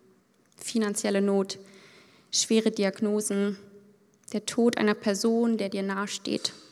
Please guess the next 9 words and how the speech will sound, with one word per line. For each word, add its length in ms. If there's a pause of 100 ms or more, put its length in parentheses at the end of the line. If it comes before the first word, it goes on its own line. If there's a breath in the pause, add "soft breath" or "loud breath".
(1400 loud breath)
Menschen 320
haben 120
dich 140
vielleicht 340
nicht 280
gerecht 480
oder 180
gut 240
behandelt. 680